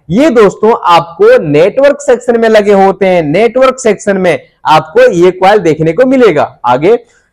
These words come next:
अ, remove noise from high transmission। Sir, ये जो coil है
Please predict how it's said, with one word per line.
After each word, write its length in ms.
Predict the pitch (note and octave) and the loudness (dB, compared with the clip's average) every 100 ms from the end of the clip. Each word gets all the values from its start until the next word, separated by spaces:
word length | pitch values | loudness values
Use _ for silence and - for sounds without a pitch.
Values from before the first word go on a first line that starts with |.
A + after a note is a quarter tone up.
| _ _ - | _ _ -6
अ, 160 | A#2 B2 | -2 0
remove 420 | F#3 A#3+ C#4+ C4+ | 0 0 0 0
noise 420 | A#3+ E3+ F#3+ G#3 G3+ - | 0 0 2 0 -2 -4
from 160 | D#3 D3+ | -2 0
high 480 | C#3 B2 D#3 F3+ G3 - | -4 -6 -2 -2 -2 -4
transmission। 640 | D3+ C#3+ C#3 G#3 A#3+ G#3+ B2 _ _ _ | -4 -4 -6 -4 -4 -4 -8 _ _ _
Sir, 220 | C4 B3+ - | 0 0 -4
ये 360 | D3+ F3+ C4+ C#4 | -8 -2 -2 0
जो 160 | C4 | 0
coil 360 | A#3+ G#3 F#3 F3 | 0 2 2 2
है 180 | A3+ | 0